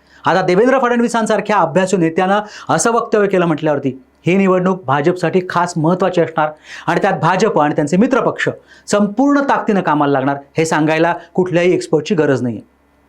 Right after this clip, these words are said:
मात्र महायुती कशा प्रकारे या निवडणुकीची तया-, तयारी करणार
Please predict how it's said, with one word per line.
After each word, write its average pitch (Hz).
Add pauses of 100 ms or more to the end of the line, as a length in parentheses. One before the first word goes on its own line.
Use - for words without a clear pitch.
मात्र 160 (340)
महायुती 202
कशा 196
प्रकारे 180
या 147
निवडणुकीची 175
तया-, 160 (120)
तयारी 180
करणार 143